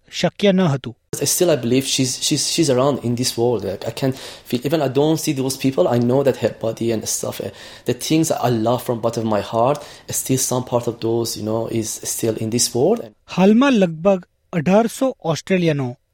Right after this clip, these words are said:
Speaker 1: અંગ પ્રત્યારોપણની રાહ જોઈ રહ્યા છે અને વધુ ચૌદ હજાર કિડની નિષ્ફળતા માટે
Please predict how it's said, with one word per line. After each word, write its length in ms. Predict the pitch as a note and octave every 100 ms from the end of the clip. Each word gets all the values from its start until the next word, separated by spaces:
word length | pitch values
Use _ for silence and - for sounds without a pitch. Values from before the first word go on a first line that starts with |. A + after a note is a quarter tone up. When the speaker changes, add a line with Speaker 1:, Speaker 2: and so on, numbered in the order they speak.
| _ -
Speaker 1:
અંગ 180 | G#3 A#3+
પ્રત્યારોપણની 920 | A3 F#3 - F#3 D#3+ D3 E3 D#3 D3+
રાહ 180 | D3 F#3
જોઈ 240 | E3 D#3
રહ્યા 260 | D3 B2 B2
છે 220 | - A#2 - _ _ _ _ _ _ _ _ _ -
અને 200 | C#3 C#3
વધુ 340 | C3+ C#3 E3+ F#3 F3 _ _ _ _ -
ચૌદ 340 | G#3 C4 F#3
હજાર 260 | D#3+ E3+ B2+ - _ _ _
કિડની 400 | F#3+ G3+ G3+ C4
નિષ્ફળતા 520 | A#3 F3+ - D#3 D3+
માટે 340 | D3 F#3 E3